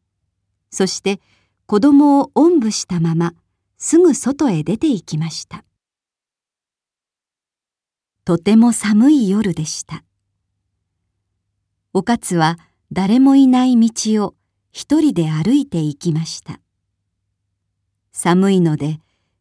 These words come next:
どの家も戸をしっかり閉めています。おかつはしばらく歩いて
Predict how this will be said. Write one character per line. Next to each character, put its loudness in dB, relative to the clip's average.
ど 2
の 4
家 0
も -2
戸 2
を 0
し -8
っ -20
か -4
り 0
閉 -4
め 0
て -10
い -6
ま -8
す。 -14
お -4
か 0
つ -6
は -2
し -4
ば 0
ら -2
く -6
歩 -2
い -2
て -12